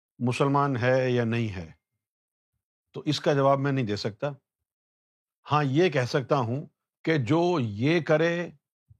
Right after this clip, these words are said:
اور یہ نہ کرے، وہ مسلمان ہے، اور جو یہ بھی نہ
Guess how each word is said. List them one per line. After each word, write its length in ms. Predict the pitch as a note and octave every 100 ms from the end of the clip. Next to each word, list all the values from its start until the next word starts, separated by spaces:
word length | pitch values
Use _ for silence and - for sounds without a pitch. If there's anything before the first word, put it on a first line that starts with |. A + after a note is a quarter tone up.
| _ _ _ _ _
اور 140 | B2+
یہ 280 | A2+ A2+ D#3
نہ 160 | D3+ C#3
کرے، 260 | A#2+ G#2 G2 - _ _ _ _ _ _ _ _ _ _ _ _
وہ 140 | A#2
مسلمان 560 | C#3 C3+ C#3 B2+ C3+ C#3
ہے، 220 | B2+ C#3 C#3+ _ _ _ _
اور 140 | C#3+ C#3+
جو 260 | B2 F3
یہ 300 | C3 A2 D3+
بھی 120 | E3 F#3
نہ 140 | F3